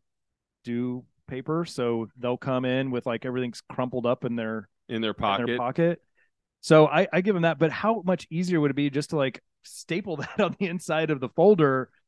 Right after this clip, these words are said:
Speaker 1: with a checklist of, like, "My attorney needs me to do this, this, and this by this day," you know, all that kind of, and I,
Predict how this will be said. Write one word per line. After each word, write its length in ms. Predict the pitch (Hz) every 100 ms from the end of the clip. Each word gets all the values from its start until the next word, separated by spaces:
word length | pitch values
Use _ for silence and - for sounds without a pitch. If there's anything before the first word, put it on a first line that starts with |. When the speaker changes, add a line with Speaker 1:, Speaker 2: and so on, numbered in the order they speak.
| _
Speaker 1:
with 160 | 139 147
a 40 |
checklist 540 | 143 165 185 175 143 143
of, 100 | 127
like, 280 | 131 120 - _ _ _ _
"My 120 | 127
attorney 300 | 139 156 156
needs 240 | 135 143 131
me 80 | 139
to 80 | 127
do 160 | 127
this, 180 | 120 135
this, 240 | 139 127 123
and 100 | 139
this 220 | 156 -
by 200 | 120 107
this 260 | 131 143
day," 500 | - 143 139 135 131 - _ _ _ _ _ -
you 140 | 135
know, 360 | 120 117 117 -
all 200 | 143 139
that 120 | 135 139
kind 140 | 123
of, 60 | -
and 100 | 143
I, 260 | 156 160